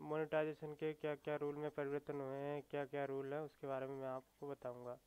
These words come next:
जैसे शॉर्ट्स वीडियो है, आपके चैनल पे आप शॉर्ट्स ही शॉर्ट्स डाल रहे हो, तो शॉर्ट्स का ये रूल रहेगा मोनेटाइजेशन का कि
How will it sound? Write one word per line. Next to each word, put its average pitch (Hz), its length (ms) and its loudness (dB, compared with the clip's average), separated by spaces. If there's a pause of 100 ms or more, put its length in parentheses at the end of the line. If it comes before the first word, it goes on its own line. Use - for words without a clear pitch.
(800)
जैसे 147 520 0
शॉर्ट्स - 460 0
वीडियो 147 320 0
है, 139 260 0 (1160)
आपके 151 720 0
चैनल 147 360 2
पे 151 200 2
आप 147 180 4 (120)
शॉर्ट्स 151 320 -2
ही 165 60 -4
शॉर्ट्स 156 420 -6
डाल 139 240 2
रहे 135 220 -2
हो, 135 260 -2 (1500)
तो 156 100 -4
शॉर्ट्स - 460 -2
का 170 160 0
ये 160 200 6
रूल 156 200 0
रहेगा 147 640 0 (1300)
मोनेटाइजेशन 151 720 2
का 156 120 2
कि 160 240 -4